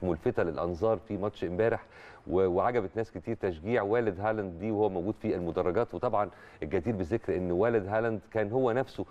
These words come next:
لاعب سابق في السيتي، بس يعني لو هنتكلم مع حضراتكم بصراحة محدش افتكره إلا لما هالاند الابن جه السيتي وابتدى يشكل هذه الظواهر الخارقة للطبيعة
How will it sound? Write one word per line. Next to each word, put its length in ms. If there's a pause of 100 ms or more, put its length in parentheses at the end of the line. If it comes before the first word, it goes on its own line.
(200)
لاعب 300 (160)
سابق 340 (100)
في 260
السيتي، 460 (300)
بس 240
يعني 500
لو 120
هنتكلم 420
مع 100
حضراتكم 360
بصراحة 400
محدش 360
افتكره 460 (240)
إلا 200
لما 360
هالاند 260
الابن 420 (260)
جه 220 (100)
السيتي 440
وابتدى 400
يشكل 520
هذه 320
الظواهر 640
الخارقة 500
للطبيعة 560